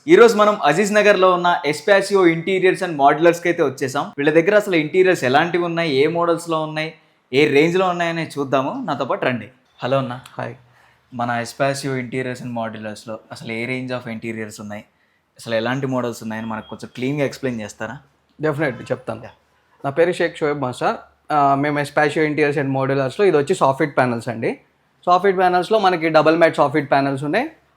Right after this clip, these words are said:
Speaker 2: After that, ఆ, సింగిల్ మ్యాట్ సాఫ్ట్ వుడ్ ప్యానెల్స్ ఉన్నాయి, లెదర్తో వస్తది.
Speaker 1: ఓకే.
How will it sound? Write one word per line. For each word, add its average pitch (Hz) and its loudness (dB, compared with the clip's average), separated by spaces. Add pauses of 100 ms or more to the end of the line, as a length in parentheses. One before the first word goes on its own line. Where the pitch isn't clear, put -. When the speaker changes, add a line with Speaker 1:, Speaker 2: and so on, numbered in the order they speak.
(140)
Speaker 2:
After 170 2
that, 185 2
ఆ, 151 4
సింగిల్ 170 2
మ్యాట్ 160 2
సాఫ్ట్ 143 2
వుడ్ 127 -2
ప్యానెల్స్ 120 -4
ఉన్నాయి, 175 -2
లెదర్తో 147 4
వస్తది. 127 0 (180)
Speaker 1:
ఓకే. 107 -12